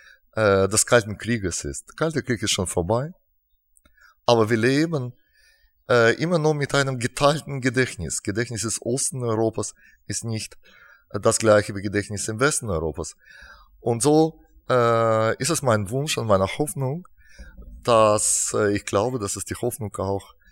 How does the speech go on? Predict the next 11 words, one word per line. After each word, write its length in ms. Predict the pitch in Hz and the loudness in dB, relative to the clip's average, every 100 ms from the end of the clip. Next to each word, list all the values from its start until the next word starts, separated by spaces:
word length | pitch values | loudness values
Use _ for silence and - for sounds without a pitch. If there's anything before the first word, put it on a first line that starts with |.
| _ - _ _ | _ -20 _ _
äh, 40 | 107 | -2
alle 420 | 101 101 113 156 | 0 0 0 0
Beteiligten, 720 | 143 - 123 120 - 123 123 _ - _ _ | -2 2 4 4 0 -8 -10 _ -20 _ _
die 160 | - 113 | -6 -2
diese 680 | 127 123 127 120 110 107 - _ _ - | 0 2 6 8 6 4 -4 _ _ 4
Ausstellung 580 | 113 151 - 147 127 110 | 6 6 2 0 0 2
dazu 320 | 104 - 92 | 2 2 2
beiträgt, 680 | 104 127 - 147 147 - - - - _ - | 4 4 0 -2 -2 -2 -16 -20 -20 _ -2
äh, 440 | 120 113 110 107 | 0 2 2 2
diese 280 | 117 143 160 | 0 -4 -2
Differenzen 880 | 139 - 123 123 131 - 131 120 | -2 0 2 2 2 0 -2 -6